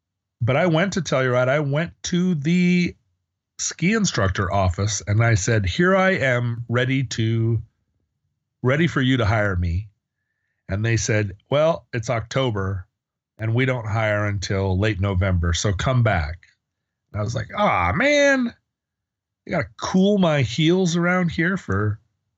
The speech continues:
a month and a half. Like,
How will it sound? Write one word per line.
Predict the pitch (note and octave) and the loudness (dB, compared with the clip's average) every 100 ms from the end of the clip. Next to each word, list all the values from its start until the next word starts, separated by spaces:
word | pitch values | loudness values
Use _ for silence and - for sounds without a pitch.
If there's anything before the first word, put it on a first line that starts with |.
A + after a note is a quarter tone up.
| _ _ _ _ _ _ _ _ - | _ _ _ _ _ _ _ _ -4
a | A2 | 0
month | F#2+ G#2+ D#3 - | 2 4 2 2
and | B2+ | 0
a | F#2 | 2
half. | E2 A#2 F3+ F#3+ - | 2 2 0 -4 -2
Like, | F2 E2 | 0 -2